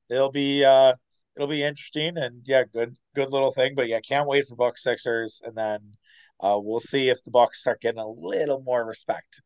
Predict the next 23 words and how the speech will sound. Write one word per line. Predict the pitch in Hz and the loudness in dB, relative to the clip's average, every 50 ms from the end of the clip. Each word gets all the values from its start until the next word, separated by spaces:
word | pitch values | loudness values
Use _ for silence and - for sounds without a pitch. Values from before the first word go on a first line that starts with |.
| _ _ | _ _
and | 117 113 110 110 110 110 - | -2 -2 0 0 -2 -4 -4
start | - 123 113 110 - | -2 0 0 0 0
getting, | - 117 113 113 110 107 107 _ _ _ _ - _ - | -2 -2 -2 -2 -4 -8 -12 _ _ _ _ -20 _ -2
start | - - - 151 143 | 2 4 4 4 4
getting | 156 147 147 139 | 2 0 0 -2
some | 127 143 131 127 | -6 -4 -2 0
energy | 127 123 123 120 117 120 120 113 110 107 - _ - | 0 0 0 -2 -2 -4 -4 -4 -6 -6 -8 _ -4
around, | 123 123 120 117 117 117 113 113 117 117 110 | -2 2 4 4 4 4 2 0 -2 -4 -4
uh, | 113 110 107 107 104 107 113 - | -2 0 0 0 0 -2 -4 -2
and, | 123 120 120 120 117 123 - | -2 -2 -2 -2 -6 -10 -12
and | 135 135 123 | -8 -4 0
not | 123 117 123 127 - - | 2 4 4 2 0 -4
ignored | 127 120 113 113 117 113 110 107 104 98 - | -20 -18 -14 -8 -4 -2 -2 -2 -4 -6 -12
and | 110 - _ | -20 -20 _
come | - - 131 - 113 | -6 -2 -2 0 2
out | 113 110 110 | 0 0 0
of | |
the | 110 104 | -2 -4
shadows | - - 110 107 107 104 101 - - | -2 0 0 0 0 -2 -4 -10 -12
a | 107 | -12
little | 101 101 98 | -10 -8 -6
bit. | 101 101 95 - _ _ _ _ _ _ _ _ _ _ _ _ _ _ _ _ _ _ _ _ _ _ _ _ _ _ - | -6 -6 -6 -6 _ _ _ _ _ _ _ _ _ _ _ _ _ _ _ _ _ _ _ _ _ _ _ _ _ _ -8
Moving | 160 180 190 185 214 214 214 208 208 | -4 -2 0 0 2 0 0 0 -2